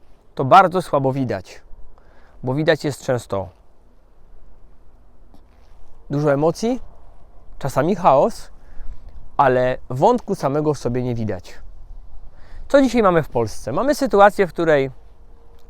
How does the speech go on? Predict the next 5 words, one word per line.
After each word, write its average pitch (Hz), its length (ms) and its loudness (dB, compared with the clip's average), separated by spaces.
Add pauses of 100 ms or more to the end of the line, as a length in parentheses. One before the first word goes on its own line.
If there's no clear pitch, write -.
rolnicy 165 460 2
starają 143 400 2
się 131 320 -4 (640)
cokolwiek 170 420 2
zdziałać. 104 560 -4